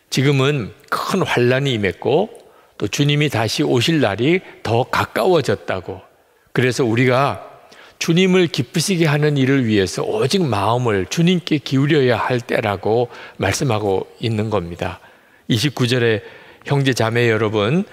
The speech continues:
내가 말하려는 것은 이것입니다. 때가 얼마 남지 않았으니." 여러분, 여러분 중에 "때가 얼마 남지 않았으리라는" 이 구절이 마음에 특별히 와닿지 않는 분 또는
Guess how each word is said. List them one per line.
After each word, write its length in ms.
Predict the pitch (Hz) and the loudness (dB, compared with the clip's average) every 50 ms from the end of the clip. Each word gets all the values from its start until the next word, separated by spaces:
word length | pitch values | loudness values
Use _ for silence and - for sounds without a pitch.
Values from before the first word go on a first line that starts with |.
| - - - - | -16 -20 -14 -6
내가 300 | - 107 107 104 110 117 | -2 0 2 2 2 0
말하려는 580 | 110 107 101 104 107 117 120 127 131 131 131 123 | 0 -2 -2 0 0 0 0 0 0 0 0 0
것은 340 | 113 104 - 160 165 165 160 | 0 0 0 0 0 0 0
이것입니다. 920 | - 113 147 151 143 - 170 147 123 104 90 98 95 101 98 90 85 - - - _ - - - - _ | 0 0 0 0 0 0 -2 0 0 0 0 0 -2 -2 -2 -4 -6 -8 -14 -20 _ -20 -20 -20 -12 _
때가 380 | - - 165 160 160 165 175 170 | -2 0 2 2 2 2 2 2
얼마 440 | 135 113 107 113 117 120 135 143 156 | 0 0 0 0 0 0 0 -2 -2
남지 460 | 127 107 104 104 101 95 - 175 - | -2 -4 -4 -6 -8 -6 -4 -4 -2
않았으니." 880 | - 92 92 92 107 107 - - 147 113 104 98 92 92 90 90 90 90 - 104 113 _ _ _ _ _ _ _ _ _ _ _ _ - - - - - - - | -2 -2 -4 -2 -4 -4 -2 -4 -4 -2 -2 -2 -2 -4 -6 -8 -10 -14 -16 -20 -20 _ _ _ _ _ _ _ _ _ _ _ _ -20 -20 -20 -20 -12 -4 0
여러분, 500 | 117 127 135 143 156 147 165 185 214 220 | 2 2 4 4 2 2 2 0 0 -2
여러분 380 | 131 131 139 151 151 160 156 | -2 0 0 0 0 0 0
중에 580 | 147 165 160 160 156 175 190 170 104 98 110 - - - - - - - | 0 0 2 2 4 4 2 2 0 -2 -6 -14 -20 -20 -20 -12 -4 0
"때가 340 | - 190 190 190 208 196 | 2 2 4 4 4 4
얼마 340 | 170 147 143 139 143 160 160 | 4 4 2 2 2 0 0
남지 380 | 156 143 131 127 127 123 - - | 0 0 -2 -2 -4 -4 -4 -4
않았으리라는" 880 | - - 110 117 131 135 - 196 156 160 147 131 131 127 123 131 165 | -4 -2 -2 -2 -2 0 0 0 2 2 2 2 0 0 0 0 0
이 100 | 190 185 | 0 0
구절이 840 | 185 - - 131 113 127 120 110 107 104 110 151 196 240 - - - - _ _ _ - - - - - | 0 0 -2 0 2 2 2 4 4 4 4 4 2 0 -2 -8 -20 -20 _ _ _ -20 -20 -20 -14 -6
마음에 480 | 170 120 110 117 127 143 160 160 147 | -2 -2 0 0 0 0 2 0 0
특별히 400 | - - 185 - - 185 170 170 | 0 -2 -4 0 0 2 2 2
와닿지 520 | 151 123 98 104 110 - 147 147 - - - | 2 2 0 0 0 -2 -2 -2 -2 -2 -2
않는 360 | 113 107 110 131 143 143 120 | -2 -2 -2 -2 -2 -2 -2
분 240 | 110 101 90 87 95 - _ _ _ _ _ _ _ _ _ _ _ _ _ - - | -4 -6 -6 -8 -16 -20 _ _ _ _ _ _ _ _ _ _ _ _ _ -4 -2
또는 480 | 147 151 151 165 160 135 107 95 110 | 0 2 2 2 0 0 -2 -4 -8